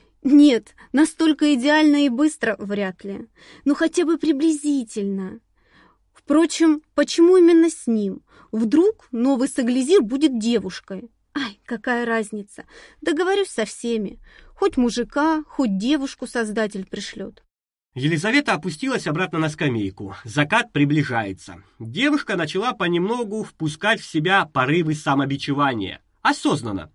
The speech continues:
Speaker 2: небольшими порциями, словно делала заранее прививку, подготавливала разум, да и тело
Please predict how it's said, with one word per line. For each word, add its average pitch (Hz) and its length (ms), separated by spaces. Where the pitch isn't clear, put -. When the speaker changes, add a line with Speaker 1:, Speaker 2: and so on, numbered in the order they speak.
Speaker 2:
небольшими 254 480
порциями, 120 640
словно 220 640
делала 185 500
заранее 147 680
прививку, 139 720
подготавливала 185 1080
разум, 104 520
да 175 160
и 202 140
тело 123 400